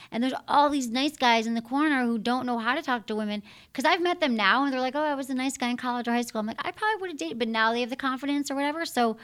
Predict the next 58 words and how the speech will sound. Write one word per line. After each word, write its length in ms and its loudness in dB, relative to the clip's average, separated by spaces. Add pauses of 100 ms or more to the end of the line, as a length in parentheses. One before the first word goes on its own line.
(400)
just 240 -6
don't 220 0
wait. 260 2
Don't 160 -2
be 80 -4
that 160 -8
guy 180 -2
forever. 300 -2
If 140 -6
you're 80 0
that 200 0
guy, 220 2
like, 240 -4
start 320 -4
doing 240 -2
things. 240 -6
So 140 -8
start, 260 -8
you 120 -6
know, 100 -4
hang 200 -2
out 100 -2
with 100 -16
your 80 -8
friends 340 -2
who 220 -4
do 220 -2
have 120 0
the 80 -10
game 220 -4
and, 100 -4
like, 140 -10
learn 240 -4
it. 120 -10
Like, 180 -14
figure 200 -4
out 220 2
how 120 -2
to 80 -6
have 180 -6
that 160 -10
confidence 460 -16
because, 320 -10 (460)
um, 420 -6 (460)
that's, 280 -6
you're 80 -8
right. 280 -4
The 80 -12
guys 300 0
who 80 -6
get 140 -6
most 260 -4 (800)
game 320 -4
are 60 -6
the 80 -8
ones 220 -8
who 120 -10
are 200 -10